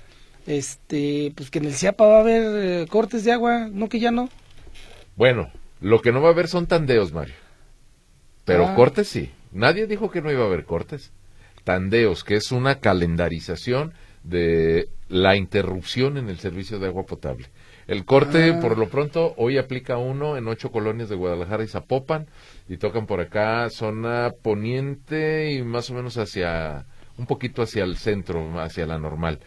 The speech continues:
Speaker 1: Tú dile a la gente qué diferencia hay entre uno y otro.
Speaker 2: Pues bueno, el, a mí lo que me llama la atención del ciapa es el doble discurso, porque se envió un comunicado oficial, ¿no? De que se postergan estas obras que ya eran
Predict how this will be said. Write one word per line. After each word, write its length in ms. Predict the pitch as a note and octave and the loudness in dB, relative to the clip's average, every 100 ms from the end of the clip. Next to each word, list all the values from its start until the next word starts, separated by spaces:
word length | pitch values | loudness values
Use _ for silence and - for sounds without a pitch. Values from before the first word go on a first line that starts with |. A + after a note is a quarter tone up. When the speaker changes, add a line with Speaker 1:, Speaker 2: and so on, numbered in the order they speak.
| - - - - - | -20 -20 -20 -20 0
Speaker 1:
Tú 120 | G#3+ | 4
dile 160 | A3 A3+ | 6 4
a 40 | |
la 160 | G3 E3 | 2 0
gente 600 | G3+ F#3 G#3 E3+ D#3 D3+ | 0 0 0 2 0 -2
qué 140 | G3+ | 0
diferencia 400 | F#3+ F3+ F3 F3 | 2 2 0 2
hay 60 | G3 | 2
entre 200 | F#3 F3 | 2 0
uno 160 | F3+ F#3 | 2 4
y 100 | E3 | 2
otro. 280 | E3 C#3 - - - - - C3 - - - - - - - - | 2 -2 -6 -12 -20 -20 -14 -12 -10 -12 -14 -18 -20 -20 -20 -18
Speaker 2:
Pues 140 | - D#2 | -14 0
bueno, 260 | G#2+ G#2+ | 0 2
el, 440 | G#2+ G#2+ A2+ G#2+ A2+ | 0 -2 -2 -4 -6
a 100 | G2 | -4
mí 200 | G#2+ D3 | -4 -2
lo 160 | E3 B2+ | -2 -2
que 80 | |
me 160 | G#2+ G#2 | -4 0
llama 180 | A#2 C3 | -2 0
la 100 | C3+ | -4
atención 500 | C3 C3 C#3 B2+ B2 | -6 -6 -2 -2 -2
del 140 | A#2 | -6
ciapa 340 | F2+ A2 G#2+ B2+ | -4 -4 -2 -4
es 120 | A#2 | -6
el 120 | F#2+ | -8
doble 240 | F2 E2+ F2 | -6 -6 -8
discurso, 500 | F#2+ - C#3+ - D#2 - - - | -8 -10 -10 -10 -14 -16 -20 -8
porque 240 | F2 F2+ | -8 -6
se 120 | E2+ | -6
envió 200 | F#2 F#2+ | -4 -4
un 80 | A2+ | -4
comunicado 540 | C3 C3 F2 E2 A#2 C#3 | -6 -8 -10 -6 -6 -6
oficial, 420 | F2+ D#2 C#3 A2+ | -10 -10 -8 -8
¿no? 220 | G#2+ F#3+ - - - | -10 -12 -18 -20 -10
De 140 | - F2+ | -6 -2
que 80 | G2+ | -2
se 160 | G#2+ | -2
postergan 580 | - F#2+ - A#2+ B2 B2+ | -4 -6 0 2 2 0
estas 260 | B2+ C3+ C3 | -2 -2 0
obras 300 | A#2+ B2+ B2 | 0 0 -2
que 140 | G#2 | -2
ya 180 | G2+ G#2 | 2 4
eran 380 | A2 A#2 A2 | 2 0 -2